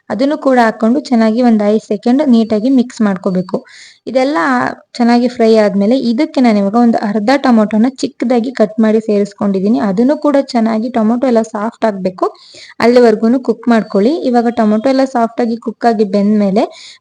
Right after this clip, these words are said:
ಪೇಸ್ಟ್ ಮಾಡಿ ಇಟ್ಕೊಂಡಿರ್ತೀವಲ್ಲ ಅದನ್ನ ನೀಟಾಗಿ ಹಾಕೊಂಡು ಹಸಿ ವಾಸನೆ ಹೋಗ್ಬೇಕು, ಅಲ್ಲಿವರೆಗೂ ನಾವ್ ಇದನ್ನ ಚೆನ್ನಾಗಿ, ಆಮ್, ಹುರ್ಕೋಬೇಕಾಗುತ್ತೆ, ಅಂದ್ರೆ ಫ್ರೈ ಮಾಡ್ಕೋಬೇಕಾಗುತ್ತೆ.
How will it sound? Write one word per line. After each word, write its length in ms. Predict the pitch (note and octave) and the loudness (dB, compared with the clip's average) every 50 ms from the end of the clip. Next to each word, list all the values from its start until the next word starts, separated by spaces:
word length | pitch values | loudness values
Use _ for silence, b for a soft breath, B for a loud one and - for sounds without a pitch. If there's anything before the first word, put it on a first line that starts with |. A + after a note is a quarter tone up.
| B - | B -4
ಪೇಸ್ಟ್ 320 | A3+ A#3+ C#4+ C#4 - - | -4 -2 -2 -4 -4 -4
ಮಾಡಿ 160 | D4+ C#4+ B3+ B3+ | -2 0 0 -2
ಇಟ್ಕೊಂಡಿರ್ತೀವಲ್ಲ 680 | B3 - B3+ A#3+ A3+ G#3+ G3+ - A3+ A3 A3 G#3+ G#3 G#3 | -2 0 0 0 0 0 -2 -4 -2 0 2 2 2 0
ಅದನ್ನ 300 | G#3 G3+ F#3 G#3 A3+ C#4+ F4+ G4+ - - | -2 -2 -2 -2 -2 -2 -2 -4 -4 -2
ನೀಟಾಗಿ 480 | A#3+ A#3 A#3 A#3+ A#3 A#3 A3 G#3 G3+ | 0 0 0 0 0 -2 -2 -2 -2
ಹಾಕೊಂಡು 520 | G#3 G3 G3+ G#3 - - A3 G#3 G3 G#3 D4+ G4 - B B B B B B - | -2 -2 -4 -4 -2 0 0 2 2 2 2 0 -2 B B B B B B -6
ಹಸಿ 260 | A3+ - - E4 E4+ | -6 -2 0 2 2
ವಾಸನೆ 360 | E4+ E4 D#4+ D4+ D#4+ E4 D4 | 4 4 2 0 0 -2 -4
ಹೋಗ್ಬೇಕು, 600 | C#4+ - - A#3 A#3+ A#3 G#3 F#3+ G#3+ G#3 - - | -2 0 0 0 0 0 0 0 0 0 0 -4
ಅಲ್ಲಿವರೆಗೂ 640 | - - G3+ G#3+ A#3 C4 C#4+ D4 C4+ B3 A3+ G#3+ B3 | -4 -2 -2 -2 -2 0 0 2 2 2 0 0 0
ನಾವ್ 220 | A#3+ A#3 A3 G#3 | 0 2 0 0
ಇದನ್ನ 200 | G#3+ F#3+ G#3 A3+ C#4 C4+ - | -2 0 0 -2 -2 -2 -2
ಚೆನ್ನಾಗಿ, 440 | - A3+ A3 G#3+ G#3+ G#3+ A3 D#4+ E4+ | -2 -2 0 0 -2 -2 -2 -4 -4
ಆಮ್, 640 | - - A#3 A3 G#3+ G#3 G#3 G#3 G3+ G3+ G3+ G3+ G3 - - | -4 -4 -4 -2 -2 -2 -2 -2 -2 -2 -4 -4 -6 -6 -4
ಹುರ್ಕೋಬೇಕಾಗುತ್ತೆ, 760 | B3+ B3 A3+ - - B3+ A#3+ G#3+ G3+ G3+ G3+ F#3+ F#3+ G3+ - | -2 -2 -2 0 2 2 2 2 2 0 0 -2 -2 -2 -2
ಅಂದ್ರೆ 260 | A#3 A3+ G#3 G#3+ C4 D#4+ | 0 0 0 0 0 -2
ಫ್ರೈ 240 | D#4 - B3 A#3 | -2 0 0 2
ಮಾಡ್ಕೋಬೇಕಾಗುತ್ತೆ. 1120 | A#3 A#3 A3+ G3+ G3 - G3+ F#3+ G3 F#3+ G#3 F#3+ F#3 F#3 F#3 C4+ E4+ - - - - - | 2 2 2 0 0 -2 -2 -2 -4 -2 -4 -4 -4 -4 -4 -6 -8 -8 -12 -20 -20 -20